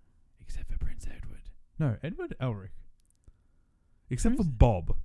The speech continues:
Speaker 1: Yeah,
Speaker 2: Because
Speaker 1: Bob, there we
Speaker 2: fuck
Speaker 1: go.
Speaker 2: Bob.
Speaker 1: Who's the, who's the prince in, I don't even know who the prince in the Mermaid
Speaker 2: Alphonse.
Speaker 1: is. Alph-, no, Alphonse is the suit of armor from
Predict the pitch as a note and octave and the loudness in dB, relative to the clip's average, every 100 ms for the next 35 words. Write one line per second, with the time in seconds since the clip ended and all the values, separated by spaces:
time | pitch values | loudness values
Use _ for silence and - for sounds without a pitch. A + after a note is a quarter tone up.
0 | - G#3 G3 F#3+ D#3+ D#3+ G#3+ F#3 C#3 - | 4 8 12 12 10 8 8 8 8 10
1 | A#2+ G2 - F4+ G#4 F#4+ E4+ A4 A#4 G#4 | 10 8 0 -4 -4 -6 -8 -8 -10 -8
2 | G#4 F#4+ F#4+ F4+ D#4+ C#4+ A#3 D3 C3 B2+ | -6 -6 -10 -10 -6 -4 0 0 2 2
3 | B2 A#2+ - C3 B2+ C3 B2 A#2+ G#2 F#2+ | 2 4 2 2 4 6 8 6 4 2
4 | A#2 - C3+ B2+ - - - _ _ _ | -2 -4 -4 -4 -10 -20 -20 _ _ _
5 | - A#2+ D3+ - B3 G3 E3+ G3+ - F3+ | -8 -4 -2 0 6 10 10 10 8 6
6 | D#3 F3 E3 D3 D3+ | 6 4 6 6 6